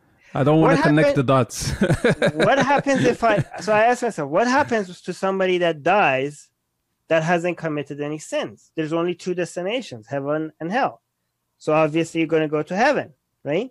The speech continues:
Speaker 1: Yes.
Speaker 2: So I went to my religious teacher and I asked him, "Why wouldn't I just kill myself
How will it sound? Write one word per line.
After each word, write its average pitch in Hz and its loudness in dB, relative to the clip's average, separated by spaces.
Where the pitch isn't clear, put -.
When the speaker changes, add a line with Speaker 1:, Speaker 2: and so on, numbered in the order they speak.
Speaker 1:
Yes. 113 -6
Speaker 2:
So - -20
I 214 4
went 269 2
to 277 -8
my 277 2
religious 196 -2
teacher 170 -10
and 151 0
I 165 2
asked 247 0
him, 143 -8
"Why 139 0
wouldn't 240 0
I 196 2
just 151 -6
kill 196 0
myself 123 -6